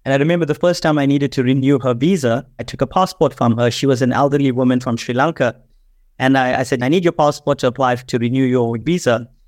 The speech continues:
And I took it through our company P R O to get it done. And when he looked at the visa page, and I, it's the first time I actually read it, and it said occupation servant.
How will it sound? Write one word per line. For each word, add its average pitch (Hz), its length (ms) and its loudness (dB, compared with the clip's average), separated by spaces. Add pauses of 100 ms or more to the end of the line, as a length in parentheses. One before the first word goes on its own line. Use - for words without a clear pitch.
(260)
And 131 200 2
I 127 60 2
took 151 200 -2
it 147 140 -2
through 135 120 2
our 123 180 4
company 135 400 0
P - 180 -2
R 123 160 2
O 120 80 4
to - 160 -4
get 120 160 0
it 120 120 -2
done. 123 300 0
And 120 200 -4
when 127 80 0
he 131 80 4
looked 156 220 0
at 139 80 -2
the 123 60 -2
visa 147 260 0
page, 117 340 -2
and 110 100 -8
I, 117 120 -8 (520)
it's - 180 -16
the 120 120 -2
first 175 240 0
time 143 160 2
I 131 60 0
actually 127 280 -2
read 127 220 2
it, 113 160 -6 (320)
and 131 100 -2
it 131 140 -2
said 156 220 -2
occupation 143 680 -2
servant. 131 720 -2